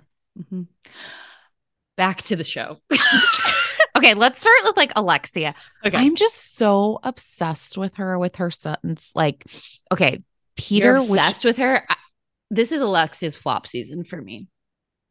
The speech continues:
Speaker 1: She's
Speaker 2: Oh
Speaker 1: the
Speaker 2: my
Speaker 1: villain now.
Speaker 2: gosh.
Speaker 1: She's the villain now. She doesn't have a sob
Speaker 2: What?
Speaker 1: story this season. Think about it. Last season was, like, she couldn't get married. Her mom passed. She had so much shit that happened to her. And now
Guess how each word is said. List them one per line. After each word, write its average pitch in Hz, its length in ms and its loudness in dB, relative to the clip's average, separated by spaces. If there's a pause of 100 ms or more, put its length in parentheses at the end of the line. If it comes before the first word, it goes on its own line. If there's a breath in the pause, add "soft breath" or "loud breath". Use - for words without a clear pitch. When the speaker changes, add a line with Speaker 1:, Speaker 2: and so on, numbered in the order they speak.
(180)
Speaker 1:
She's 240 140 2
Speaker 2:
Oh 254 40 4
Speaker 1:
the 269 80 0
Speaker 2:
my 294 60 4
Speaker 1:
villain 262 280 0
now. 302 360 -4
Speaker 2:
gosh. 285 100 -16
Speaker 1:
She's - 320 -8
the 170 80 -2
villain 131 320 -4
now. 123 300 -8 (340)
She - 140 -2
doesn't 285 160 2
have 285 120 2
a 254 60 -2
sob 440 240 2
Speaker 2:
What? 571 80 -2
Speaker 1:
story 147 320 -4
this 131 180 -10
season. - 420 -18
Think 240 140 -12
about - 300 -14
it. - 100 -20 (540)
Last 202 240 -10
season 214 320 -6
was, 175 100 -6
like, 160 80 -8
she - 140 -10
couldn't 165 180 -8
get 165 160 -10
married. 185 300 -4
Her 156 100 -12
mom 175 300 -6
passed. 185 180 -6
She 214 80 -6
had 202 140 -10
so 240 360 -10
much 262 240 -6
shit - 300 -8
that 170 120 -8
happened 165 440 -6
to 214 140 -8
her. 240 240 -4 (340 loud breath)
And 196 200 -4
now 240 480 -2